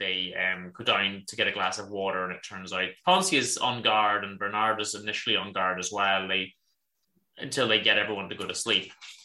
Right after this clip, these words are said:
But, um, eventually it, Adela does sneak down,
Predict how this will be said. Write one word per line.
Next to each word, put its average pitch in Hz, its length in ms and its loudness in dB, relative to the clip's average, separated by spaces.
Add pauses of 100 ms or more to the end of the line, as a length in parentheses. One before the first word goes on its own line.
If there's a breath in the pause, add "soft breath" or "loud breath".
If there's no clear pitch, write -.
(680 loud breath)
But, - 480 -4
um, 95 280 0 (180)
eventually 113 640 2
it, - 380 -4
Adela 101 380 2
does 95 480 -2 (120)
sneak - 360 -6
down, 90 380 0